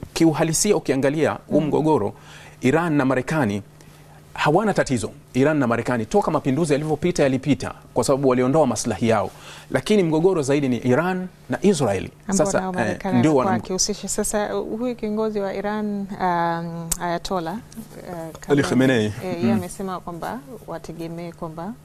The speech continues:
Speaker 2: uh,
Speaker 1: Ji-
Speaker 2: watajibu.
Speaker 1: watajibu kwa jibu kubwa zaidi
Speaker 2: Eh.
Speaker 1: na kali zaidi.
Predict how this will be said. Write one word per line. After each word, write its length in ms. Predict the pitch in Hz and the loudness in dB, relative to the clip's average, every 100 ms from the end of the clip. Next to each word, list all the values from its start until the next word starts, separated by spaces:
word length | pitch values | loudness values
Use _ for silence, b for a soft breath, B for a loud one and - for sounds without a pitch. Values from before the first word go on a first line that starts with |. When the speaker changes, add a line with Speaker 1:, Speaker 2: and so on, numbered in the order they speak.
| - - | -20 -8
Speaker 2:
uh, 60 | 135 | -4
Speaker 1:
Ji- 100 | 214 165 | -4 -6
Speaker 2:
watajibu. 580 | 160 165 170 165 160 165 | -12 -12 -10 -10 -12 -4
Speaker 1:
watajibu 600 | 104 - 113 107 135 127 | -2 0 -4 0 0 0
kwa 160 | 113 107 | -2 0
jibu 240 | 110 107 | 0 -2
kubwa 500 | 85 - - 123 101 | -6 -6 -2 0 0
zaidi 380 | 92 92 92 98 208 | 0 -2 -4 -8 -8
Speaker 2:
Eh. 80 | 170 | -6
Speaker 1:
na 80 | 110 | -4
kali 280 | - 101 | -4 -4
zaidi. 280 | 92 101 98 | -2 -4 -4